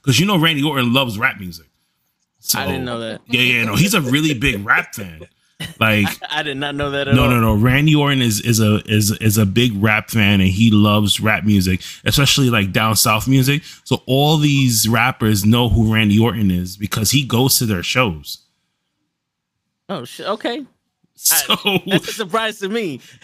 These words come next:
Speaker 1: So he's
Speaker 2: But
Speaker 1: been to, like, Amigos shows in Atlanta and shit like that. It's fucking crazy. Like, I don't, I don't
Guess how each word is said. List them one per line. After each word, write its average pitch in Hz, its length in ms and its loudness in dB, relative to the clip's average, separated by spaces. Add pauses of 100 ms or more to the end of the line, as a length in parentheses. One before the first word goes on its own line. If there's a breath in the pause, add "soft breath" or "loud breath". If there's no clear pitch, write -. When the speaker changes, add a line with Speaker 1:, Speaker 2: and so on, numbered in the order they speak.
(280 loud breath)
Speaker 1:
So 180 200 0
he's 185 200 2
Speaker 2:
But 160 80 -2
Speaker 1:
been 165 160 2
to, 160 100 0
like, 147 220 0
Amigos 139 640 2
shows 135 500 2
in 123 140 4
Atlanta 123 420 2
and 117 100 2
shit - 180 0
like 110 180 0
that. 110 160 -2
It's 123 120 2
fucking 131 260 -4
crazy. 113 460 -2
Like, 101 160 -12
I 107 100 0
don't, 107 200 -4
I 110 80 -8
don't 117 160 -4